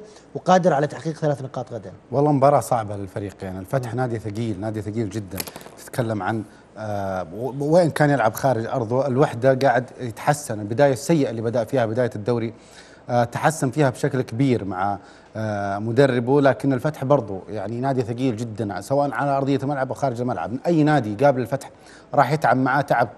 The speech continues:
Speaker 2: ك-، كبير. آه، يعني أتوقع أنه، آه، الوحدة إذا ما كان،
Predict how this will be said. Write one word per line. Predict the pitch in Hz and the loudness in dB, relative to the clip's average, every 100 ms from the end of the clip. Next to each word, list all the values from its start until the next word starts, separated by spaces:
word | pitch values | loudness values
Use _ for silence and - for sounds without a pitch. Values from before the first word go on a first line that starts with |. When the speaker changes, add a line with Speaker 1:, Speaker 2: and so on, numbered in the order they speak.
| - - - - - - - | -20 -20 -20 -20 -20 -20 -20
Speaker 2:
ك-، | - - | -18 -4
كبير. | 143 135 113 - - - - - | 0 2 0 -4 -20 -20 -18 -2
آه، | 127 131 131 127 | 4 6 4 2
يعني | 139 123 143 | 2 2 2
أتوقع | 135 156 175 - 123 139 | 2 4 4 4 4 4
أنه، | 143 139 139 139 - - - - - | 2 2 0 -4 -20 -20 -20 -20 -12
آه، | 131 123 117 113 107 - - - - - | -4 0 2 2 0 -6 -20 -20 -18 -6
الوحدة | 131 135 151 123 127 | 2 4 2 0 0
إذا | 131 120 | 0 -2
ما | 123 | -2
كان، | 117 - 139 131 | -2 0 2 2